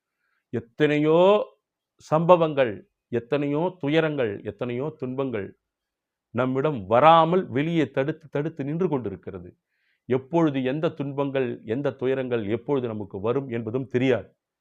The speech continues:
அந்தந்த காலகட்டத்திலெல்லாம் நம்மை வந்து அரவணைத்து,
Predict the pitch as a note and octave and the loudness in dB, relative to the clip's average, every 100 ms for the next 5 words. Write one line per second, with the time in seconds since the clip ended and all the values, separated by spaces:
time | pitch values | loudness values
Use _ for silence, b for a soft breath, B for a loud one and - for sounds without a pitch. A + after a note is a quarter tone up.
0 | _ _ _ _ _ - A2+ C#3+ D3 C#3+ | _ _ _ _ _ -6 -2 2 2 4
1 | C#3+ E3 D#3+ D#3+ D#3+ D#3+ D#3 D#3+ D#3+ G3 | 6 8 6 2 -2 2 4 6 6 6
2 | G#3+ G3 _ C#3+ D3 C3+ B2 B2 D3 D#3+ | 4 0 _ -2 0 -2 -4 -4 2 2
3 | A2+ - _ _ _ _ _ - A2+ D#3+ | 2 -4 _ _ _ _ _ -2 4 6
4 | D#3+ B2 G#2+ _ | 4 2 -6 _